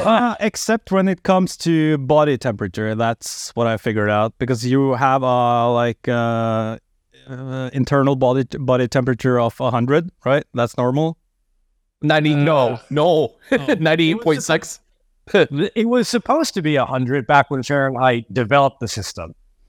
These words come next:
Speaker 2: Hmm.
Speaker 3: And then they codified it and something was wrong. So yeah, ninety-eight point six is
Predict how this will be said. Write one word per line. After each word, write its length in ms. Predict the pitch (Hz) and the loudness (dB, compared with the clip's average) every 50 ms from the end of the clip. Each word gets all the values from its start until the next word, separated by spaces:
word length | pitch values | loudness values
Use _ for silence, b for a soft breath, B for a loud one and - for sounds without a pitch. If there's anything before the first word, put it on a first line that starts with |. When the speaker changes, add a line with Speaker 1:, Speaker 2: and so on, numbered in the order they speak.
| _ _ _ | _ _ _
Speaker 2:
Hmm. 180 | - 113 104 85 - - _ _ _ _ _ _ _ _ _ _ _ _ _ _ _ _ _ | -2 -2 -2 -2 -4 -8 _ _ _ _ _ _ _ _ _ _ _ _ _ _ _ _ _
Speaker 3:
And 180 | - 147 147 151 | 2 2 4 4
then 120 | 156 151 151 | 4 4 4
they 80 | 151 | 2
codified 520 | 135 - 147 135 139 131 - 139 135 131 123 | 2 4 4 4 4 4 2 2 2 2 2
it 180 | 131 131 120 120 | 0 -2 -2 -4
and 160 | 120 120 113 | -6 -6 -4
something 340 | - 143 123 - 131 123 117 | -4 -4 -4 -4 -4 -2 -2
was 160 | 120 110 92 | -2 -2 2
wrong. 360 | 123 127 120 117 117 110 113 | 2 4 4 4 4 0 -2
So 220 | - - 135 123 120 | -4 -2 0 2 4
yeah, 180 | 123 127 117 | 4 2 2
ninety-eight 560 | 110 110 120 123 127 120 120 120 123 120 110 - | 2 2 2 2 2 2 2 0 0 0 -2 -2
point 240 | - 117 104 98 | -4 -4 -4 -4
six 280 | - - 107 90 - - | -6 -8 -8 -8 -6 -8
is 480 | 113 92 92 92 - - - - - | -8 -6 -6 -8 -8 -10 -12 -16 -20